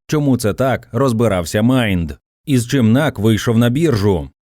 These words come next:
"Нафтогаз" вийшов на українську енергетичну біржу із двома стартовими позиціями:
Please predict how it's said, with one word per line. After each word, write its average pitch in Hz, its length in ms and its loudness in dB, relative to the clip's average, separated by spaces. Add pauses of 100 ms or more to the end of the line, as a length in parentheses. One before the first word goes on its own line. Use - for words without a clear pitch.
(120)
"Нафтогаз" 120 540 0
вийшов 110 360 0
на 107 120 2
українську 113 560 0
енергетичну 107 680 0
біржу 143 380 2
із 151 120 0
двома 131 340 0
стартовими 110 600 0
позиціями: 113 840 -2